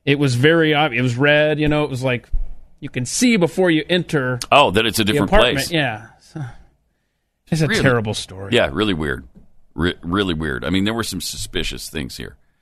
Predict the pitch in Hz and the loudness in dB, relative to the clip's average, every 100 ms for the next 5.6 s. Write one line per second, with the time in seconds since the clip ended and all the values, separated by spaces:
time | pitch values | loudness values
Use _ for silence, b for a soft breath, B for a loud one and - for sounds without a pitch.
0 | _ _ _ - 69 65 64 60 57 _ | _ _ _ -4 -2 0 -2 -4 -10 _
1 | _ _ _ - - 80 71 - - _ | _ _ _ -6 -2 -2 -4 -10 -20 _
2 | _ _ _ _ _ 117 135 117 - - | _ _ _ _ _ 2 2 -2 -8 -16
3 | _ _ _ _ - 104 73 95 95 110 | _ _ _ _ -4 -2 -2 -2 0 0
4 | 131 135 101 92 82 98 92 78 73 82 | -2 -4 -4 -4 -4 -6 -4 -4 -4 -4
5 | 80 80 80 80 67 62 | -6 -8 -6 -4 -4 -10